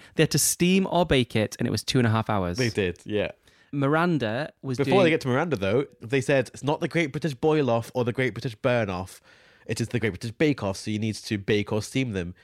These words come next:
Speaker 2: Do you remember that week when we just boiled milk
Speaker 1: <laughs> Yeah,
Speaker 2: for
Speaker 1: I was
Speaker 2: hours and
Speaker 1: gonna
Speaker 2: hours and
Speaker 1: they,
Speaker 2: hours?
Speaker 1: they've forgotten about that for the next season, haven't they?
Speaker 2: <laughs> Yeah, honestly, they threw that in the wind.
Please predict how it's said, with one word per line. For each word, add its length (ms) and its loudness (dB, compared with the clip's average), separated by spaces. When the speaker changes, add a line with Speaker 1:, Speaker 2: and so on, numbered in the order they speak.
Speaker 2:
Do 80 -16
you 20 0
remember 140 0
that 100 0
week 160 -2
when 80 -4
we 60 2
just 200 -6
boiled 380 2
milk 400 -2
Speaker 1:
<laughs> 40 -20
Yeah, 120 4
Speaker 2:
for 180 -4
Speaker 1:
I 60 2
was 160 4
Speaker 2:
hours 240 4
and 60 0
Speaker 1:
gonna 80 4
Speaker 2:
hours 80 2
and 80 -2
Speaker 1:
they, 40 4
Speaker 2:
hours? 220 0
Speaker 1:
they've 100 2
forgotten 340 4
about 160 2
that 180 0
for 100 -2
the 100 0
next 240 0
season, 240 -4
haven't 200 2
they? 500 2
Speaker 2:
<laughs> 20 -2
Yeah, 240 4
honestly, 260 0
they 100 2
threw 100 -2
that 140 0
in 100 -6
the 80 -4
wind. 280 -6